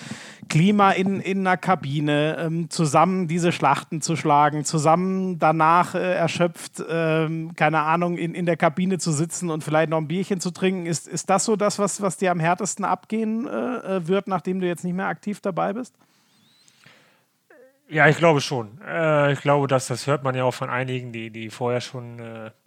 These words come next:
Speaker 2: aufgehört haben, dass, dass das echt hart ist. Ähm, einfach, ich hab's schon oft gesagt, einfach mal so ein bisschen dummes Zeug labern in der Kabine. Äh, da mal in Ruhe
Speaker 1: <laughs>
Speaker 2: sitzen
Speaker 1: Ja.
Speaker 2: und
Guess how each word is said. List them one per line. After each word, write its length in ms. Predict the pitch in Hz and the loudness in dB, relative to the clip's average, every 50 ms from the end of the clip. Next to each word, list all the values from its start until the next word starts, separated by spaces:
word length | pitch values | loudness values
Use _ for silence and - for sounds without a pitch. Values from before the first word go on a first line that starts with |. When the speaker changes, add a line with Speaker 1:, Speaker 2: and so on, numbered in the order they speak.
| _ | _
Speaker 2:
aufgehört 480 | - 131 127 - - - 123 113 113 110 | -2 -2 -2 -2 -2 -2 -2 -2 -2 -2
haben, 300 | 110 110 123 123 123 123 | -2 -2 -2 -2 -2 -4
dass, 240 | 110 117 107 - - | -8 -10 -10 -10 -12
dass 160 | - 123 - | -12 -14 -10
das 220 | - 135 113 - - | -8 -8 -8 -8 -10
echt 260 | - 143 - - - | -10 -12 -12 -10 -6
hart 240 | 123 117 120 127 - | -2 -2 -2 -2 -4
ist. 260 | 131 127 - - - 123 | -6 -10 -10 -10 -12 -10
Ähm, 400 | 117 113 110 110 107 113 107 104 - _ _ _ _ _ _ _ _ _ _ _ _ _ _ _ _ - | -8 -6 -6 -6 -6 -10 -14 -18 -20 _ _ _ _ _ _ _ _ _ _ _ _ _ _ _ _ -6
einfach, 240 | - 131 131 139 127 | -4 -2 0 0 0
ich 80 | 117 127 | 0 -2
hab's 160 | 110 - - | -6 -6 -4
schon 100 | 147 143 | -4 -4
oft 140 | 135 - - | -4 -4 -4
gesagt, 340 | 127 107 104 120 143 151 | -6 -2 0 2 2 2
einfach 160 | 143 127 127 120 | 2 0 -2 -2
mal 140 | 120 120 117 | -2 -2 -2
so 60 | 127 | -2
ein 60 | 120 | -4
bisschen 240 | 120 135 - 135 123 | -6 -6 -6 -6 -6
dummes 280 | 117 135 131 123 - - | -4 -4 -4 -4 -4 -4
Zeug 260 | - 135 151 156 127 | -2 -2 -2 -2 0
labern 340 | 127 120 117 110 110 110 110 | 2 2 2 2 0 -2 -4
in 60 | 110 | -6
der 100 | 110 101 | -8 -6
Kabine. 1120 | - 117 110 110 113 113 104 104 98 107 139 196 139 127 123 120 120 120 117 117 117 113 | -6 -6 -6 -6 -8 -10 -10 -12 -14 -16 -16 -14 -12 -12 -10 -8 -6 -4 -2 -2 -2 -2
Äh, 40 | 117 | -2
da 120 | 117 117 | -4 -4
mal 140 | 113 120 120 117 | -4 -4 -4 -4
in 40 | 120 | -4
Ruhe 160 | 113 131 131 | -4 -2 -2
Speaker 1:
<laughs> 0 | |
Speaker 2:
sitzen 440 | 117 123 143 - 139 147 139 135 135 | -2 -2 -4 -4 -6 -6 -6 -8 -10
Speaker 1:
Ja. 60 | 127 113 | -10 -10
Speaker 2:
und 260 | 117 117 113 110 110 | -12 -14 -14 -16 -20